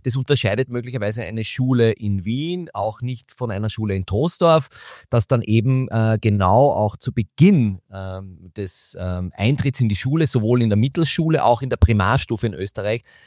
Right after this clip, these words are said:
einmal grundlegende Dinge in der Medienbildung, äh, behandelt werden. Was sind denn Medien? Was tun Medien mit mir?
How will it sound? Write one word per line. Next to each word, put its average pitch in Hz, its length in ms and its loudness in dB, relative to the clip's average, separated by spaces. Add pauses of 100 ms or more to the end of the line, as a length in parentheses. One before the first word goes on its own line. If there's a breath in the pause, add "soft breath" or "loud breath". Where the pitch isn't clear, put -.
einmal 117 180 -2
grundlegende 120 720 0
Dinge 101 380 -4
in 104 100 -4
der 98 100 0
Medienbildung, 98 1040 0
äh, - 140 -6
behandelt 87 560 -4
werden. 82 320 -6
Was 101 180 0
sind 190 220 4
denn 117 200 6
Medien? 98 760 4
Was 101 200 -2
tun 175 340 0
Medien 104 420 -2
mit 95 180 -6
mir? 95 300 0